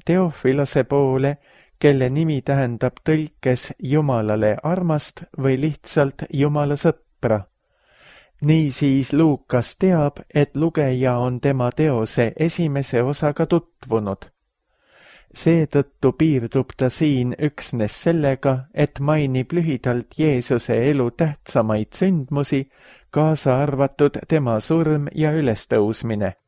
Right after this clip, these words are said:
Ühtlasi suunab Luukas lugeja mõtteid ka selles suunas, et pärast Jeesuse taevasse minekut saab tema tegutsemist maa peal jälgida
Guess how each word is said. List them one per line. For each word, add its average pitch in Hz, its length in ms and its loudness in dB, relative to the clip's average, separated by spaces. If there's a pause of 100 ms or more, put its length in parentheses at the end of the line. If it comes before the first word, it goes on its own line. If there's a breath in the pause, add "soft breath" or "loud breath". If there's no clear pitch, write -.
(880 soft breath)
Ühtlasi 139 600 0
suunab 123 640 0
Luukas 143 560 0
lugeja 123 560 2
mõtteid 123 640 0
ka 113 160 4
selles 175 400 2 (100)
suunas, 147 600 0 (360 soft breath)
et - 280 0 (100)
pärast 147 480 0
Jeesuse 127 560 2
taevasse 151 640 0
minekut 151 760 -2
saab 151 440 0
tema 127 260 0
tegutsemist 131 840 -2
maa 156 240 0
peal 131 400 0
jälgida 143 760 0